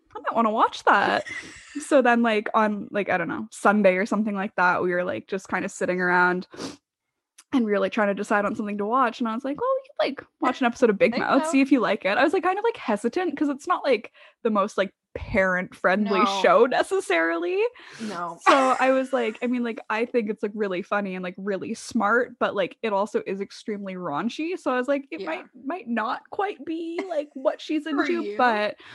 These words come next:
Speaker 1: we got through, like, half of the first season and my mom loves it, so. <laughs>
Speaker 2: That's great.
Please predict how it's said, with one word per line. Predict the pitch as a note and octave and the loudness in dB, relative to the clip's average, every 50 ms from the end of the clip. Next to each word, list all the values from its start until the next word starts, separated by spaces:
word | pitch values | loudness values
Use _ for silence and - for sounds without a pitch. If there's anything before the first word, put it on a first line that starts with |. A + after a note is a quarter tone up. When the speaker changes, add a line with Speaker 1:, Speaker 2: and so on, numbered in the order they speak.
| - - - _ | -16 -16 -8 _
Speaker 1:
we | A#3+ A#3+ | -2 0
got | G#3 A3 - - | 2 2 2 2
through, | - B3 A#3+ | 2 2 2
like, | A3+ A3 | 2 2
half | - - F#3 F#3 F#3+ F#3+ | 0 0 0 0 0 -4
of | F#3+ F#3+ | -8 -8
the | F#3 F#3+ | -8 -6
first | - F3 F3+ - | -6 -6 -6 -6
season | - F3 D#3+ D#3 - F3 | -6 -6 -6 -4 -4 -6
and | E3+ E3 | -4 -4
my | E3 | -2
mom | E3+ F3 D#3+ E3 F3 | -2 -2 -2 -2 -2
loves | E3+ C3+ - - - | -2 -4 -4 -4 -4
it, | - - G3 - - - | -2 0 0 -2 -4 -6
so. | - - B3 F3 D#3 - - | 0 4 4 6 6 6 6
<laughs> | - - - C#5+ D5 D5 D5+ D5+ | 4 2 0 0 0 0 2 2
Speaker 2:
That's | - - - - F#4 | 2 2 2 0 -2
great. | F4 C4+ G#3 F3+ F3 F3+ F3+ - - | -2 -2 -4 -6 -6 -6 -8 -10 -16